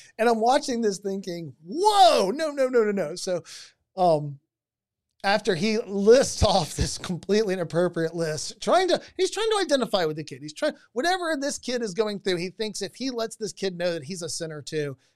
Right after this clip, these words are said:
it's gonna help him come to terms with all that. And so when he got done with his list and the kid just was sitting there, the young man was sitting there, I s-, I sat down next to the young man and I said, "Hey,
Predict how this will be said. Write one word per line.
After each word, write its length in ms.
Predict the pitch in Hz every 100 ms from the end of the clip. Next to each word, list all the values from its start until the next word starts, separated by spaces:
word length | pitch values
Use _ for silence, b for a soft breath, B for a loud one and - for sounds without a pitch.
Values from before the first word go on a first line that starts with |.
| _
it's 100 | 156
gonna 180 | - 185
help 380 | - - 170 151
him 300 | 147 123 127 _ _ _
come 160 | - 151
to 80 | 143
terms 340 | 139 151 135
with 100 | 135
all 180 | 123 113
that. 260 | 120 117 - B B -
And 100 | 160
so 120 | 220
when 100 | 196
he 120 | 254
got 200 | 262 240
done 200 | 208 208
with 100 | 175
his 160 | 175 147
list 500 | 170 156 127 - - _ _ _ _
and 160 | 170 160
the 60 |
kid 340 | 147 - 190 151
just 260 | 160 151
was 120 | 170 -
sitting 300 | 175 175 151
there, 200 | 143 143
the 80 |
young 240 | 165 175 160
man 220 | 160 156
was 100 | 143
sitting 260 | - 165 143
there, 160 | 131
I 40 | 135
s-, 160 | - -
I 40 |
sat 240 | 139 220 208
down 180 | 190
next 200 | 165 165
to 60 | 151
the 60 | 147
young 140 | 143
man 260 | 147 139 135
and 60 |
I 60 | 143
said, 200 | 147 131
"Hey, 400 | - 131 120 123